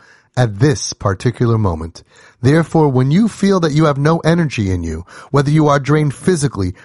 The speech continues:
mentally, emotionally, or even spiritually, you should be inspired when you realize that all you have to do right now is push yourself with whatever energy you can muster up.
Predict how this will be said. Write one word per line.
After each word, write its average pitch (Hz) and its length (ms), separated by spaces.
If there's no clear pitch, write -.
mentally, 135 560
emotionally, 185 880
or 107 220
even 127 280
spiritually, 98 920
you 110 140
should 107 200
be 104 160
inspired 104 920
when 98 160
you 98 100
realize 151 560
that 147 180
all 214 240
you 202 140
have 190 200
to - 80
do 175 160
right 170 300
now 208 480
is 156 160
push - 420
yourself 175 540
with 170 180
whatever 196 680
energy 190 380
you 160 240
can 170 160
muster 170 480
up. 165 280